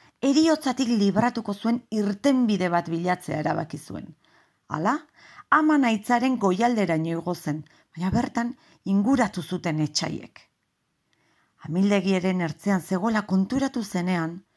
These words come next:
jazarleak oso hurbil zituela, ia ez zuen aukerarik izan eta adorez beterik zaldia ezproiez astindu eta jarraitu zuen ihesaldia. Zaldiak hain jauzi harrigarria egin zuen,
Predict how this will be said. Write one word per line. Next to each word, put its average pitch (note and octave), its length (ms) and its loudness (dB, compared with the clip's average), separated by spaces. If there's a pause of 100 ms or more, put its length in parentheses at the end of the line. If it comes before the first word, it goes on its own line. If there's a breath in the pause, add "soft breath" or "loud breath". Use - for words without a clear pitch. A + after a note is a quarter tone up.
(420 soft breath)
jazarleak C4 540 -2
oso - 280 0
hurbil G#3+ 400 0
zituela, G#3 640 -2 (440 soft breath)
ia C#4+ 260 4 (100)
ez G#3+ 160 -2
zuen A#3 320 0
aukerarik F#3+ 640 0
izan A3+ 340 -2 (280 loud breath)
eta G3 320 0
adorez A#3 520 2
beterik G#3 520 -2 (360 soft breath)
zaldia G3 440 -2 (140)
ezproiez A#3+ 840 0
astindu C#4+ 560 0 (320 soft breath)
eta E3+ 200 -6
jarraitu G3 520 0
zuen F3 300 -2
ihesaldia. D#3 720 -2 (920 soft breath)
Zaldiak D4 600 0
hain C#4 200 0
jauzi B3 520 -4
harrigarria B3+ 760 0
egin A#3 220 0
zuen, C#4+ 360 -2